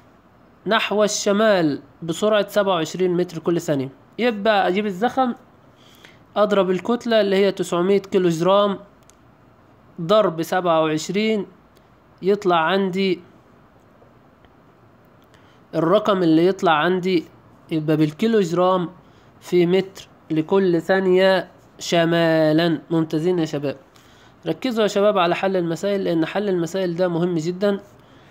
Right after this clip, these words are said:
حفظ القوانين مهم جدا، قانون السرعة، قانون التسارع، قانون الزخم،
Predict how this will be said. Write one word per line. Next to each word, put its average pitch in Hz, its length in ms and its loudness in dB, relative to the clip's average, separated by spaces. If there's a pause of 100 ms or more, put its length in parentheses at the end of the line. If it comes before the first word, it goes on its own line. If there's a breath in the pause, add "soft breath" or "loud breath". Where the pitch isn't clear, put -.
(180 loud breath)
حفظ 208 320 -2
القوانين 190 680 2
مهم 170 340 0
جدا، 185 440 -2 (680 soft breath)
قانون 196 280 2
السرعة، 180 580 2
قانون 165 380 0
التسارع، 185 640 0
قانون 170 400 -2
الزخم، 175 500 -2